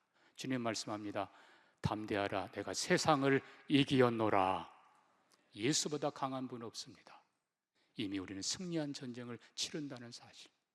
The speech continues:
우리가 나아가는 길은 오직 순종. 순종할 때 하나님이 인도하시고, 전능한 하나님이 역사하신다는 사실을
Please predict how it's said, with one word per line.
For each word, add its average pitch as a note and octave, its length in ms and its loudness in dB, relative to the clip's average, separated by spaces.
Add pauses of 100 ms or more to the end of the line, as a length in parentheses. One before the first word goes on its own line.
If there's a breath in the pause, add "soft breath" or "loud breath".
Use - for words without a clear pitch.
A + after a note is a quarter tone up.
(920 soft breath)
우리가 D#3+ 240 8
나아가는 C3 380 6
길은 A2+ 320 -6
오직 A#2 320 0 (140)
순종. - 500 -8 (1040)
순종할 A2 520 -2
때 - 160 -14
하나님이 F#2 400 -12 (160)
인도하시고, C3 720 -8 (280 soft breath)
전능한 G#2+ 480 -4
하나님이 G2+ 540 -4 (260 loud breath)
역사하신다는 A#2 800 -4
사실을 G#2 520 -8